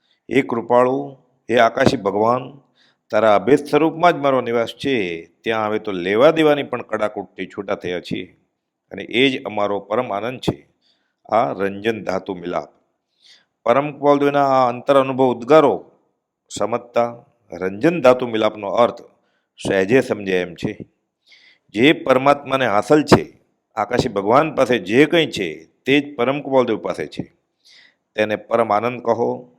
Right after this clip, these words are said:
સચ્ચિદ આનંદ કહો, આનંદ ઘન કહો, પરિપૂર્ણ સ્વરૂપ સુખ કહો, પરમ શાંતિ કહો, અવ્યાબાદ સમાધિ કહો, મોક્ષ કહો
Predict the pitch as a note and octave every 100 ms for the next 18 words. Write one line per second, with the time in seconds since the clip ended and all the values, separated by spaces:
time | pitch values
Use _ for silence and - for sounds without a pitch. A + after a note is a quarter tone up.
0 | _ _ - B2+ B2+ - B2 - G#2+ A#2+
1 | D3+ - F#2+ E2+ D#2 E2+ _ F#2+ A2 B2
2 | G#2 G2 C#3 D#3+ A2 F2 C#2+ _ _ -
3 | G2+ G2 D3+ D3 C#3 B2 B2+ - E3+ F3
4 | - F#2+ D#2+ D#2+ _ _ _ _ - -
5 | - _ A#2 D3 D#3+ - B2+ C3+ C#3 E3
6 | A2+ F2 D#2 - _ - G2 G#2+ G#2 C3
7 | C3 A2+ B2 D#3 E3 A#2 F#2 D#2+ D2+ _
8 | E2+ A#2 E3 - - G2+ F2